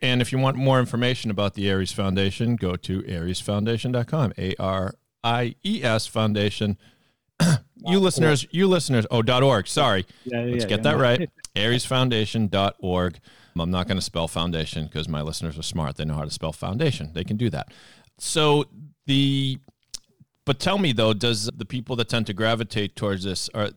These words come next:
Speaker 1: they could be, I know that you have a passion for helping those with special challenges and special needs.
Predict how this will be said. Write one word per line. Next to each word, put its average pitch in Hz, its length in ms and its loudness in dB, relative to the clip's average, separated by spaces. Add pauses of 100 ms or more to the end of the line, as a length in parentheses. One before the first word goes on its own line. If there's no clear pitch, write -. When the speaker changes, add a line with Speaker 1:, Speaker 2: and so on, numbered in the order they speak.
(140)
Speaker 1:
they 110 140 -2
could 104 320 -4
be, 104 300 0 (280)
I 123 120 -2
know 156 180 2
that 135 100 2
you 127 160 2
have 110 120 2
a 101 40 -6
passion 120 400 0
for 101 140 -2
helping 101 360 0
those 98 300 0
with 95 200 -4
special 95 360 -6
challenges 95 520 -2
and 85 100 -6
special 90 340 -4
needs. 92 460 -2